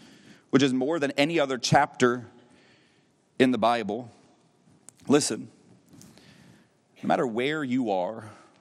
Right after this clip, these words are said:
you can stand on the promises of God. You can stand on the promises of God.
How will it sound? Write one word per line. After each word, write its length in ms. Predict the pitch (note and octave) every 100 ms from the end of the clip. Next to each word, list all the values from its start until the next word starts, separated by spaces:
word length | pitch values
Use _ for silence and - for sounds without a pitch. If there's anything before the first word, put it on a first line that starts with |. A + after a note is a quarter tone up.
| _ _ _ _ _ _ _ _ _
you 140 | A#2+
can 240 | D3+ - B2
stand 880 | - - - D3+ C3 E2+ G2+ D3+ C#3+ - _ _ _ _ _ _ _ _ -
on 100 | A2+
the 60 |
promises 500 | G2+ - G2+ F2 D#2+
of 100 | F2
God. 300 | - - - - - - - _ _ _ _ _ _ - - -
You 80 | C#3
can 160 | C#3 A#2+
stand 640 | - - D3 C#3 G2+ G2
on 120 | G2+
the 80 | G2+
promises 520 | - A#2+ A2+ F#2 -
of 140 | F2 E2+
God. 380 | F2+ E2+ F2